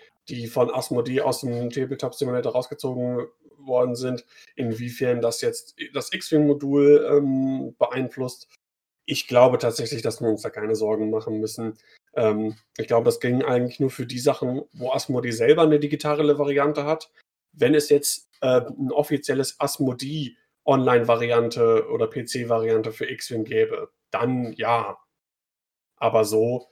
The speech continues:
glaube ich, äh, haben wir da erstmal nichts zu befürchten. Ähm, ich glaube, Asmodee ist sich auch bewusst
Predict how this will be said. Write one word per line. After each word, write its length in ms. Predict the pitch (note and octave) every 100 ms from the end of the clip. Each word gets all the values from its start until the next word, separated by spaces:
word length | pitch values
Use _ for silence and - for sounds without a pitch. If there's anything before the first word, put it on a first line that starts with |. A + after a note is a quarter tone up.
| _ _
glaube 320 | A#2 G#2+ A2
ich, 400 | A2 - - -
äh, 340 | - A2 G#2+ G#2+
haben 240 | - A2
wir 140 | A2 A2
da 360 | A2 A#2 B2
erstmal 440 | A#2 A#2+ - B2 A2
nichts 600 | A2 - - - - -
zu 180 | - A#2
befürchten. 640 | A2+ - A2+ A2 - A2+ - _ _ _ _ _ _ _ _ _ _ _ -
Ähm, 440 | A#2 A2+ A2 A2 -
ich 80 | -
glaube, 240 | - B2+ G#2+
Asmodee 380 | - D3 C#3+
ist 120 | D3 -
sich 180 | C#3+
auch 120 | C3+ -
bewusst 580 | A2+ A2+ D3+ - -